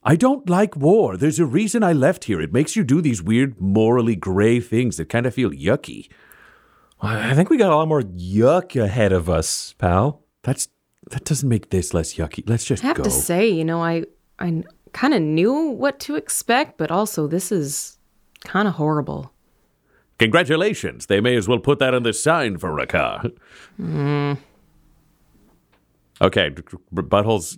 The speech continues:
Speaker 1: invisible and ready to go.
Speaker 2: All right. Uh,
Speaker 1: Butthole's gonna cast guidance on himself. He's farting into his cupped hand and throwing it into his own face. He needs help with these fucking stealth checks.
Speaker 2: <laughs> That, Quinny's fine with that. <laughs>
Speaker 1: Th-, they're silent but deadly. Quinny doesn't even know.
Speaker 3: Yeah.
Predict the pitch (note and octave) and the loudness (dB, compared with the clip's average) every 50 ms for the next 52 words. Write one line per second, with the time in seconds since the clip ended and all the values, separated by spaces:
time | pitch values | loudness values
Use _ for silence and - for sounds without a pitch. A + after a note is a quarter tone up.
0 | - E2+ G2+ G2+ F#2 G2 F#2+ E2 D#2+ D2 - B1+ C2 F2 E2+ E2+ E2 E2 D#2+ D#2+ | -2 0 0 2 2 0 0 0 -2 -6 -8 -6 -4 -2 0 0 0 0 0 -2
1 | D#2+ D#2+ D2+ C2 C#2+ G#2 - - - - - - G2+ G2 F#2 F2 D#2+ D#2+ D#2+ - | -2 -2 -2 -2 -2 -6 -8 -8 -20 -20 -8 -2 0 0 2 2 0 0 -2 -6
2 | _ _ _ _ _ _ _ - - - - - - - - - - - - _ | _ _ _ _ _ _ _ -20 -20 -20 -20 -20 -20 -20 -20 -20 -20 -20 -20 _
3 | _ _ _ _ _ _ _ - - B2 C3+ C3+ C3+ C3+ C3+ C#3 C#3 B2 A2+ A#2+ | _ _ _ _ _ _ _ -2 0 2 2 2 2 2 2 4 4 4 4 2
4 | B2+ G#2+ A2+ A2 G2 - G#2 F#2 E2 - F#2 E2 D#2+ D#2+ F2 D2+ C2+ C2 - - | 0 -2 -2 -6 -2 0 0 0 0 0 -2 -2 0 -2 -4 -4 -4 -6 -2 -2
5 | E2 B1 B1 - F2+ F2 - - G2+ F#2 F2 F2+ D#2 D2+ C#2+ - - E2 C#2+ - | -2 -2 0 -2 -4 0 2 2 2 2 0 -2 -4 -4 -6 -2 -4 -4 -2 0
6 | E2+ D#2 C#2+ C#2 - F2 D2+ C#2+ C#2+ D2+ C#2+ C#2 C#2 C#2 B1+ D2+ E2 - - - | -2 -2 -2 -2 -2 -2 -2 -2 -2 -4 -4 -4 -4 -4 -2 -2 -2 0 0 -2
7 | C#2+ - - - - - - - - F2+ F2 - - E4 - - A#4 - - G#4+ | -2 -2 -2 0 0 0 0 0 0 0 0 2 0 -2 0 0 -2 2 2 0
8 | - - F#4+ G#4 - - F4 E4+ - - - B1+ - - _ _ - - - - | 0 0 -4 -2 -2 -4 -6 -6 -6 -12 -12 -12 -12 -16 _ _ -12 -12 -12 -12
9 | - - _ - F#2+ F#2 G2 - - _ - - A2 G#2 G2+ F#2 - - G2 F2+ | -12 -16 _ 0 2 2 2 0 -4 _ -4 -2 0 2 2 0 0 0 0 0
10 | E2+ D#2+ D#2+ D2 - F2 E2 E2+ - _ _ - - C3 - - B2 C3+ C3 C3 | 0 -2 -4 -4 -4 -2 -4 -4 -6 _ _ -2 -2 -2 0 2 0 2 4 4
11 | A#2 G#2+ - C3 A#2 B2 A#2+ G#2+ G#2 A2 - A#2+ B2 F2+ C#2 - - G#2+ G#2+ G2 | 4 2 2 2 0 0 0 0 0 0 2 0 0 -2 -6 -6 -2 -2 -2 -2
12 | C#2+ C2 - - C#2 B1 - - - C#2+ D3+ D#3+ - - - | -2 -6 -10 -10 -12 -12 -10 -6 -2 -2 -2 -2 -2 -4 -8